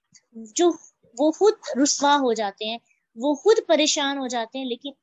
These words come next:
आप पर उंगली उठाने वाले की उंगली टूट जाती है, क्योंकि आपका अल्लाह के साथ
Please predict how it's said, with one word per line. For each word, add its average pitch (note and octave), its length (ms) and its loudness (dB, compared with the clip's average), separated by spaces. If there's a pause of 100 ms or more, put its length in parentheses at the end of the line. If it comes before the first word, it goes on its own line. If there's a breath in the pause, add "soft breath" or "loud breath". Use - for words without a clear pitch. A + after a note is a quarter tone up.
(120)
आप D#4 300 -2 (220)
पर F#4+ 240 4 (600)
उंगली C4+ 340 0
उठाने A3+ 460 -6
वाले A3 240 0
की B3+ 200 -10 (180)
उंगली E4+ 340 0
टूट C4+ 240 -4
जाती A#3 400 -6
है, C4 80 -6 (340)
क्योंकि B3 180 -12 (180)
आपका D#4 680 -4
अल्लाह C4+ 240 -2
के D4+ 140 -8
साथ A3 180 -8